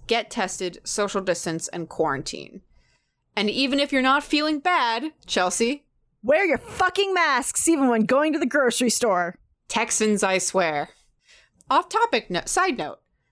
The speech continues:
Speaker 1: I had an interaction the other day with an old man wearing a maga hat. He up, came up to me and said, "Don't forget Black Lives Matter." And since I don't like talking to customers about politics,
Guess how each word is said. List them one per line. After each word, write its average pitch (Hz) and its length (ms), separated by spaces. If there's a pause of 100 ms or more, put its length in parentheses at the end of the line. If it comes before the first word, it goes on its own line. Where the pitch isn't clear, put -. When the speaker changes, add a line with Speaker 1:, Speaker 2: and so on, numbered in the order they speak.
(240)
Speaker 1:
I 320 60
had 311 180
an 320 80
interaction 247 560
the 240 120
other 214 160
day 185 160
with 233 120
an 254 140
old 302 260
man 233 340
wearing 240 300
a 254 80
maga 208 400
hat. 143 360 (340)
He 320 260
up, 330 280
came 285 240
up 247 180
to 247 100
me 220 220
and 202 160
said, 180 400
"Don't 165 220
forget 196 340
Black 202 320
Lives 233 340
Matter." 247 520 (400)
And 208 160
since 214 260 (100)
I 233 140
don't 262 220
like 240 160
talking 202 360
to 190 60
customers 202 520
about 175 260
politics, 262 580